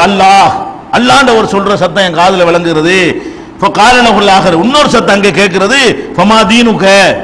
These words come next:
உன்னுடைய தீன் என்னன்னு ஒரு சத்தம் ஒண்ணு கேட்கிறது. உடனே அவரு "கால அல் இஸ்லாம்", என் சகோதரர் இஸ்லாம் என்று என்ன செய்றார்? உடனே பதில் சொன்னார், "நான் கபர்ல காதை வச்சு கேட்டேங்கிறார்." அதாவது தரீஃப் இப்னு யஸ்-, யசீத் இப்னு தரீஃப்ங்கிற ஒரு ஆளு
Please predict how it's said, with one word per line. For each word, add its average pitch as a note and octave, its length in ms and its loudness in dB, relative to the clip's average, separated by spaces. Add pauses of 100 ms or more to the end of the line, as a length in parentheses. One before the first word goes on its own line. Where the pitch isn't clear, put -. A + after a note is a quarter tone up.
(380)
உன்னுடைய F#3 260 -2
தீன் B3 440 2
என்னன்னு A#3 200 0
ஒரு G3+ 100 0
சத்தம் G3 400 0
ஒண்ணு F3 80 -2
கேட்கிறது. F3 680 0 (260)
உடனே B3 360 2
அவரு F#3+ 480 2
"கால G#3+ 240 2
அல் G3 160 2
இஸ்லாம்", G3 600 0 (280)
என் G#3 120 -2
சகோதரர் G#3+ 480 0
இஸ்லாம் B3 440 2
என்று A3+ 60 2
என்ன A3 120 2
செய்றார்? G#3+ 160 2
உடனே G#3 340 0 (440)
பதில் A3+ 260 0
சொன்னார், G#3 320 0
"நான் G#3+ 120 0
கபர்ல G3+ 360 0
காதை F#3+ 240 2
வச்சு F3 140 -2
கேட்டேங்கிறார்." E3+ 600 -2 (720)
அதாவது F3+ 580 2
தரீஃப் G3 420 2
இப்னு G#3 220 -2
யஸ்-, F3+ 380 -2
யசீத் G#3 420 0
இப்னு G#3+ 300 -2
தரீஃப்ங்கிற F#3+ 580 0
ஒரு F3+ 140 2
ஆளு E3 680 0